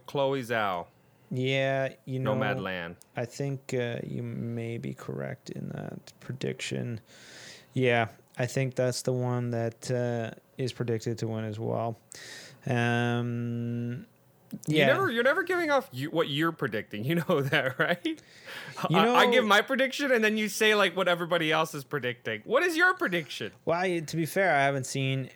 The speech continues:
Speaker 2: any of these films.
Speaker 1: I know,
Speaker 2: Um,
Speaker 1: that's why it's a guess.
Speaker 2: Okay, yeah. Um, I actually would say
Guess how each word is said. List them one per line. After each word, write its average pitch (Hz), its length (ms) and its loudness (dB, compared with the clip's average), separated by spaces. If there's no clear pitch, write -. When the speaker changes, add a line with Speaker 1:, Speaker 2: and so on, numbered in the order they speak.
Speaker 2:
any 147 260 0
of 120 40 0
these 113 220 -4
films. 110 640 -6
Speaker 1:
I 214 200 6
know, 403 220 8
Speaker 2:
Um, 359 100 4
Speaker 1:
that's - 180 2
why 339 220 4
it's 339 120 -4
a 415 100 0
guess. 370 720 2
Speaker 2:
Okay, 151 540 4
yeah. 147 440 4
Um, 147 680 4
I 143 140 4
actually 160 320 2
would 143 180 0
say 131 640 2